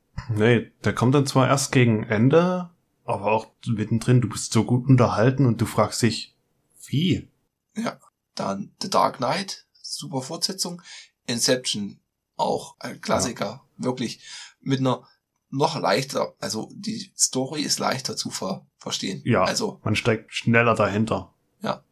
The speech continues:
Speaker 2: The Dark Knight Rises fand ich jetzt von den drei Batmans den, den schwächeren, aber halt trotzdem, weil halt die ersten zwei so ein gutes Niveau haben.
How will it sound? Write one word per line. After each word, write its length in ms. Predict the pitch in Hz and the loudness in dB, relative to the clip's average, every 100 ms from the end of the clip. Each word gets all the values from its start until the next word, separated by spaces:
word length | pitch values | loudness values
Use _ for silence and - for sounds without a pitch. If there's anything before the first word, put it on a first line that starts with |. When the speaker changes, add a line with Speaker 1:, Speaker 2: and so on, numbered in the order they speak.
| _ _ _ | _ _ _
Speaker 2:
The 100 | - | -8
Dark 280 | - 98 135 | -2 0 0
Knight 260 | 123 104 - | -2 -2 0
Rises 600 | - 139 185 190 - - | 0 0 0 0 -2 -4
fand 280 | - 107 135 | -12 -8 -6
ich 120 | 131 | -6
jetzt 240 | 131 - - | -4 -4 -4
von 160 | 123 | -4
den 260 | 117 113 - _ | -6 -8 -12 _
drei 240 | - 131 143 | -4 -2 -2
Batmans 480 | 143 139 131 135 | -6 -6 -6 -6
den, 400 | - 117 113 - - | -8 -10 -12 -16 -12
den 100 | 113 | -2
schwächeren, 720 | 104 - - 190 175 190 202 - _ _ _ _ _ _ _ | -2 0 -4 -4 -6 -8 -10 -16 _ _ _ _ _ _ _
aber 240 | - 110 110 | -4 -2 -2
halt 160 | 113 | -4
trotzdem, 480 | - 147 - 143 120 | -4 -6 -4 -8 -2
weil 140 | 110 | 0
halt 160 | 135 - | 0 2
die 80 | 127 | 2
ersten 320 | - - 135 | 2 0 0
zwei 240 | - - | -2 0
so 160 | 117 131 | -2 -2
ein 260 | 120 123 127 | -4 -8 -16
gutes 380 | - 143 135 | -14 -6 -4
Niveau 360 | 127 113 110 - | -4 -6 -8 -4
haben. 360 | - - - | -2 -2 -4